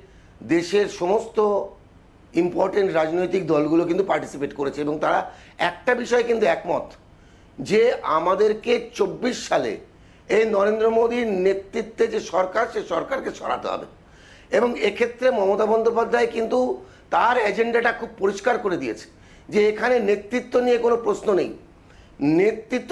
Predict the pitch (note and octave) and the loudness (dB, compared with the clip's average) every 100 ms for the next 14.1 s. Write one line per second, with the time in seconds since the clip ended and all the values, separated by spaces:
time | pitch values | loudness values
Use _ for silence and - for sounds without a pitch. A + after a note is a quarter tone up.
0 | B3+ - B3+ B3+ - F3 D#3 G2+ - - | -2 2 2 0 -4 -4 -4 -4 -8 -18
1 | - - - - - - C#3+ F3+ A#3+ C4+ | -20 -20 -20 -20 -20 -8 0 2 2 0
2 | C4+ - A3+ A3+ A#3 F3+ A2 - - - | -2 -4 0 2 2 0 0 -8 -20 -20
3 | - - D3 F3 A#3 C4+ - A#3 A#3+ - | -20 -6 0 2 2 0 -2 -2 -2 -2
4 | A#3 - G#3+ G3+ D#3+ G#2+ - - - - | -6 0 2 2 0 -2 -8 -20 -20 -20
5 | - - F#3 A#3 B3+ A3 A3+ B3 A#3+ A#3+ | -8 -4 0 2 2 2 2 0 0 2
6 | G#3 - - - A#3+ G3 G3 A3 G#3 A3+ | 2 -2 -6 0 2 2 0 0 2 2
7 | A#3+ - - - - G3+ B3+ C#4 A#3+ G3+ | 2 -2 -12 -20 -4 0 4 4 2 0
8 | B3+ A#3 - - A3+ A3 A#3+ C#4 - A#3 | 0 0 -4 -4 -2 -2 -2 -4 0 -2
9 | A#3+ A#3 G#3+ F#3+ A3 G#3 F3 D3+ D#3+ C3+ | 0 2 2 2 0 2 0 0 -4 -10
10 | D#3 D3 B2+ A2 - - - - - A#3+ | -6 -4 -2 -4 -6 -20 -20 -18 -2 -2
11 | G#3+ A#3 C4 A3 A#3+ C4+ C4 E4+ - - | 2 0 0 2 2 2 -2 -6 -14 -20
12 | - - - - - C4+ C4+ - C#4 A#3 | -20 -20 -20 -20 -4 -2 -2 0 2 2
13 | C4+ C4 A3+ A3+ A#3+ G3+ G3+ G3+ D3 B2+ | 2 0 0 -2 -4 -4 -4 -2 -4 -4